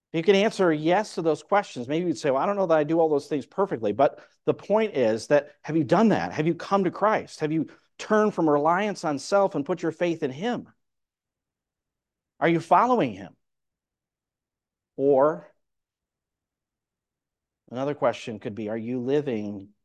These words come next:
in worldly mindedness for your own lusts and pleasures, not concerned for what God's purpose is or his will for your life?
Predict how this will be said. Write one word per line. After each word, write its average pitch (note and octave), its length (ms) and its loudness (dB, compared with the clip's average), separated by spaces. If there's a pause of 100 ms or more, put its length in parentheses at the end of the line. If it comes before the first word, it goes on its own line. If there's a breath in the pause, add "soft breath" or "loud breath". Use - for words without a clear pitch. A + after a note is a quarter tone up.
(160)
in A#2 300 -4
worldly C#3+ 600 4
mindedness A2+ 1300 -2 (560)
for C3 120 6
your A2 240 4
own C#3 280 6
lusts B2+ 480 2
and G2+ 120 -8
pleasures, - 640 -4 (1900)
not A#2+ 320 4
concerned A#2+ 680 2
for A2 120 0
what A2+ 260 0
God's A2 280 0
purpose B2+ 540 -4
is F2+ 320 -6
or G#2 160 -6
his F#2+ 240 -8
will G#2 200 -2
for - 120 -14
your G2+ 120 -6
life? G2 320 -8